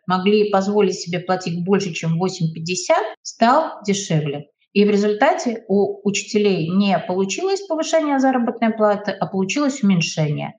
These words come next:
Да, в школах, в которых раньше час стоил меньше, чем восемь пятьдесят, произошло повышение.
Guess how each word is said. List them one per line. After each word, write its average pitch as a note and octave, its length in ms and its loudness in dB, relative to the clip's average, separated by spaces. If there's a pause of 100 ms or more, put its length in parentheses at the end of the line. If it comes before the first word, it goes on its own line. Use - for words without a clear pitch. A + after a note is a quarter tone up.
(300)
Да, F#3+ 440 2
в - 40 -8
школах, A3+ 480 2
в - 20 -16
которых G3 480 0
раньше F#3 400 2
час F3 340 -2
стоил F3 400 2
меньше, F#3 320 -2
чем E3+ 220 -4
восемь E3 320 -2
пятьдесят, F#3 500 0
произошло F#3 500 0
повышение. E3 760 -4